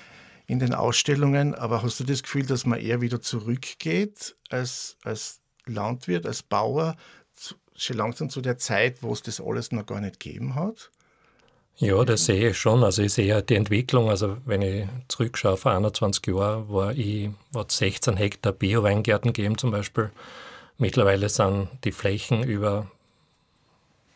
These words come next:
Speaker 2: über tausend Hektar angewachsen. Also das sind eine Vertausendfachung in zwanzig Jahren, mehr als eine Vertausendfachung. Also das ist nicht ganz, äh, von der Hand zu weisen, <laughs> dass sich da etwas tut.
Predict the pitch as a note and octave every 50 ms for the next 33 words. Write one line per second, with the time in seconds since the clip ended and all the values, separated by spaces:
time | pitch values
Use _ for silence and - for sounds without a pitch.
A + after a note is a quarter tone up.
0 | _ _ _ _ _ _ - C#3+ F#2+ G2+ - - - F2+ G2 G#2+ - A#2 A2 -
1 | G2 F#2 - - - - G2 F#2+ G2 G#2 G#2 A#2+ G2+ F#2+ F#2+ G2 - - - A#2+
2 | G#2+ G2 F#2 F2+ G2 F#2+ - G2+ G2 - - G2 F#2 F#2+ F#2+ F#2+ G2 - - -
3 | - - - - _ - - G2+ - - A#2+ - - F2+ F#2 A2 - - A#2 -
4 | - - F#2+ G#2 - - A#2+ G2+ G2+ G#2+ G2+ G2+ G2+ - - G2+ F#2 G#2+ - -
5 | A#2+ - B2+ G#2+ G2+ G2+ G#2+ G2+ G2 A2 G#2+ - - A#2 - A#2+ - - F#2+ F#2
6 | G#2 A2 G2+ - - G2+ G2+ G2 - A#2+ F#2+ G2+ G2 F#2 G2+ F#2+ - G2+ F#2 F#2+
7 | G2+ F#2 - - _ - - - - - - - - - _ _ _ _ _ _
8 | _ _ - _ _ _ _ _ _ _ _ _ _ _ _ _ _ _ _ _
9 | _ _ - - _ _ _ _ _ - A2+ G#2 F#2+ - - G#2 F#2 G2 G2+ A2+
10 | - - - - - - - - - - - A#2 G#2 G2+ G2 F#2+ - - C3+ G2+
11 | A#2+ G#2 G2+ G2+ G#2 A#2+ - - B2 G2+ G2 F#2 G2 - - - C#3 A#2+ - B2
12 | - - - G#2 A2 G#2+ G2 - A2+ F#2+ - - A2 G2 G#2+ A#2+ B2 -